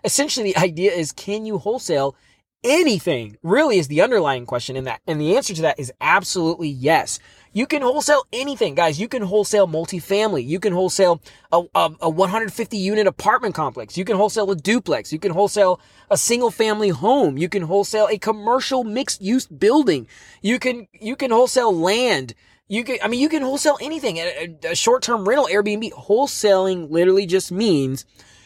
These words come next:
you have a agreed upon price with the seller, and you're able to find an end buyer who's willing to buy the property at a higher price,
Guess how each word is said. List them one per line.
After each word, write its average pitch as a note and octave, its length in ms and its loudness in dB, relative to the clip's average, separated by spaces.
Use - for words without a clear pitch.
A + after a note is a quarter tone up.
you F#3+ 180 0
have A3 260 4
a E3+ 340 -4
agreed F3 460 0
upon G3+ 400 0
price - 440 0
with F#3+ 160 -6
the F3+ 80 -6
seller, D#3+ 640 2
and F#3 180 2
you're G3+ 160 2
able G3 160 2
to E3+ 80 2
find F#3 400 0
an E3 180 -4
end G3 380 -4
buyer F#3+ 400 4
who's C#3+ 180 -6
willing E3 300 -2
to D#3 160 -14
buy C#3+ 320 0
the F3+ 100 -2
property C#3+ 400 -4
at C#3+ 120 -6
a C3+ 80 -4
higher D#3 400 -2
price, - 320 -16